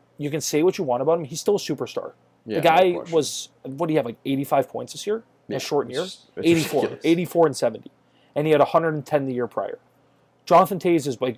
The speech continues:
Speaker 1: revitalized, like, his, like, old form. Like, the last two years, he's been incredible. I don't know. I, I, I thi-,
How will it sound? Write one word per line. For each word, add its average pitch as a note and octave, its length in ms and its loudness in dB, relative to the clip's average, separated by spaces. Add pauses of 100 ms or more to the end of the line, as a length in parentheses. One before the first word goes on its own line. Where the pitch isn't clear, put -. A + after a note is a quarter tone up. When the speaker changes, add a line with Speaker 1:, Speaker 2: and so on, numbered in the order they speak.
(120)
Speaker 1:
revitalized, B2+ 920 4
like, A2+ 200 -4 (420)
his, C3 160 -2
like, A#2+ 180 0 (240)
old C3+ 280 2
form. A#2+ 340 2
Like, A#2 200 -6
the A#2+ 60 -6
last C#3 280 6
two C#3 100 -2
years, B2+ 180 -2
he's A2 120 -10
been A2 100 -6
incredible. G#2 560 -6 (480)
I D3+ 80 8
don't E3 100 2
know. F3 160 0 (480)
I, C3+ 100 2
I, - 200 -2 (120)
I D3+ 80 2
thi-, F#3+ 300 2